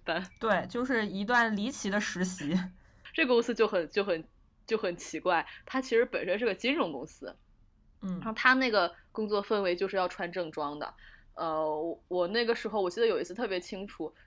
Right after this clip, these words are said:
Speaker 1: 就是它那个正装其实很形式主义，你知道吧？就是我里面穿啥都行，但是我一定得穿一个西装外套。
Speaker 2: 嗯。
Speaker 1: 呃，然后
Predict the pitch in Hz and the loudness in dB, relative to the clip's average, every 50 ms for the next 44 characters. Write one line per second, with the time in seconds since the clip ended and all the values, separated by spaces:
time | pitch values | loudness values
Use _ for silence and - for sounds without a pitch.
0 | _ _ 190 196 190 - 185 185 180 175 - _ _ _ - - _ _ _ _ | _ _ -2 -2 -2 0 0 0 0 0 -2 _ _ _ -20 -20 _ _ _ _
1 | - - 415 453 466 392 226 - - - - - 453 330 226 285 294 320 339 - | -4 0 2 4 4 4 4 2 2 2 4 6 6 6 8 8 8 8 8 2
2 | - 277 277 302 330 339 339 - _ _ _ - - 202 190 - 185 170 180 - | -2 -2 0 0 -2 -2 -4 -10 _ _ _ -2 -2 0 0 0 -4 -4 0 0
3 | 453 453 - 214 180 175 165 151 139 151 151 143 110 156 - 277 277 277 302 320 | 0 0 2 -2 -2 -2 -2 -4 -2 -2 -2 -2 -4 -2 0 2 4 4 6 4
4 | 269 185 170 170 - 277 294 269 214 139 - 208 240 254 - 180 170 - 220 226 | 4 2 0 -4 -2 -2 0 0 0 0 0 0 -2 -2 -2 -4 2 2 2 2
5 | 214 190 185 180 208 233 233 190 - - 214 196 202 196 202 - 208 185 196 190 | 2 2 2 2 2 2 2 0 0 -2 -2 0 0 -2 -4 -6 -2 0 0 2
6 | 190 196 190 160 - - 196 175 185 - - _ 262 202 190 185 180 180 185 - | 2 2 0 0 2 0 0 0 0 -4 -14 _ -10 -8 -6 -6 -6 -8 -10 -14
7 | - - - - _ _ 208 208 208 208 214 214 - - - _ - 220 240 269 | -20 -20 -20 -20 _ _ -4 -2 -2 -2 -4 -6 -14 -20 -20 _ -4 -2 0 2
8 | 269 262 262 | 0 0 -2